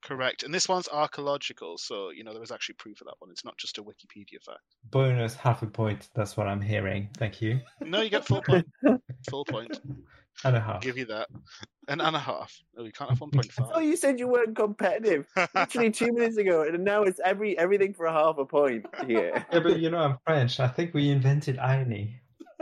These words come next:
Speaker 1: Mm.
Speaker 3: Uh, okay. <laughs>
Speaker 1: Uh, David,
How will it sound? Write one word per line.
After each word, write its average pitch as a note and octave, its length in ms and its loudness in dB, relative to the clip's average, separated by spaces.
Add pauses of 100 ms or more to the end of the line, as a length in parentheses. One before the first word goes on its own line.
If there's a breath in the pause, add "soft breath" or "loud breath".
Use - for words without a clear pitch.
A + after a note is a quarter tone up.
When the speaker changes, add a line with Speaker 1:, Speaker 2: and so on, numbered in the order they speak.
(140)
Speaker 1:
Mm. C#3+ 520 0
Speaker 3:
Uh, A#2 360 2
okay. E3+ 260 2 (240)
<laughs> - 420 -10 (580 loud breath)
Speaker 1:
Uh, D3+ 260 4
David, C#3 460 2